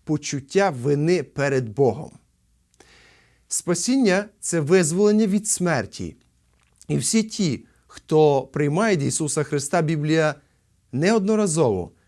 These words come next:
заявляє, вони будуть жити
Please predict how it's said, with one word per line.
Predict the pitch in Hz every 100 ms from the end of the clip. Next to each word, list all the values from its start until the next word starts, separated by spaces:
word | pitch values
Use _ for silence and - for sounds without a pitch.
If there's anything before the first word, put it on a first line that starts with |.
| -
заявляє, | 117 139 139 135 127 110 85 85 _ _ _
вони | 123 139 127
будуть | 110 160 160 175 - _ _
жити | 104 110 131 131 120